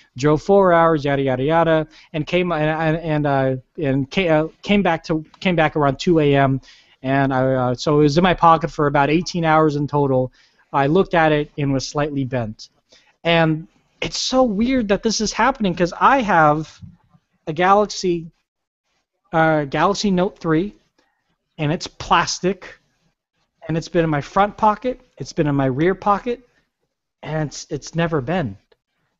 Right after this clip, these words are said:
And I don't know. So there was a,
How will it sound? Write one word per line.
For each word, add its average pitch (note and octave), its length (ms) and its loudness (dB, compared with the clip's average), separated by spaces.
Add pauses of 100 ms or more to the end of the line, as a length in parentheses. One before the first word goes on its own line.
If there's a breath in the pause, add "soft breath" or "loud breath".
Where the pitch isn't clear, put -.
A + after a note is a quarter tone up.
(100)
And D3+ 240 -6 (200)
I F3 100 2
don't F#3+ 140 2
know. F3+ 220 2
So F3+ 480 2
there F3+ 340 2
was G3+ 220 4
a, D3+ 380 4